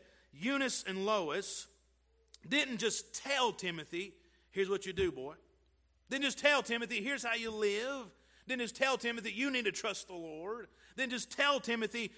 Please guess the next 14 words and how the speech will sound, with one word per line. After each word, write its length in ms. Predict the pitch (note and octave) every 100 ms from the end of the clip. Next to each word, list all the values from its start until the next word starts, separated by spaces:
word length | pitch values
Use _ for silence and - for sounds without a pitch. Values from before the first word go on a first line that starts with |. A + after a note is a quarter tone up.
| -
"Here's 220 | - D4
how 100 | A#3
you 140 | G#3+ F#3+
serve 320 | - G3 E3+
the 60 | E3+
Lord," 520 | D#3 D3+ E3+ A3+ F#3 _ _ _ E3+
or, 80 |
"Here's 180 | E3+ C4+
how 80 | A#3
you 140 | G#3
should 320 | F#3 - B3 E3
serve 240 | F#3 D#3
the 80 | C#3+
Lord." 420 | C3+ C#3 F#3+ A3+